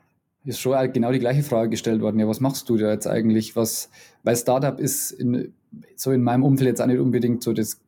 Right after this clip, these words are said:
Gängigste gewesen, mit dem sie alle beschäftigt haben. Und von daher bin ich schon argwöhnisch beäugt worden,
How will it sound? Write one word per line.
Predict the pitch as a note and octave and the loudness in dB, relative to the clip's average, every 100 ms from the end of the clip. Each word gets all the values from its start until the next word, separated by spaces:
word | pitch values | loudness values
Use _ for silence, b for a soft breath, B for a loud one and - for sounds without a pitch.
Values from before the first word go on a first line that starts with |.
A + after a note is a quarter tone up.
| - | -4
Gängigste | G#2+ C3+ C3 A#2+ | 2 2 2 0
gewesen, | A#2+ A#2 A#2+ | 2 0 0
mit | A2+ | 0
dem | A#2 | 0
sie | A#2 A#2 | 0 0
alle | B2 | 0
beschäftigt | A#2+ A#2 C3+ A#2+ G#2+ | 0 -2 -4 -4 -2
haben. | A2 A2 A2+ | 0 0 0
Und | A#2 A2+ | 0 -2
von | A#2+ | 0
daher | A#2 A#2+ B2 F#2 - | 0 2 0 -4 -8
bin | - C3+ | -4 0
ich | C3+ | 0
schon | C3+ B2+ | 0 0
argwöhnisch | C3 C3 C3+ C3+ C#3 C#3+ - b b b b b _ | 0 -2 0 2 2 -2 -10 b b b b b _
beäugt | C3+ C3 C#3 D#3+ - | -2 0 0 -2 -2
worden, | C#3 C#3+ D#3 D#3+ | 0 0 0 -2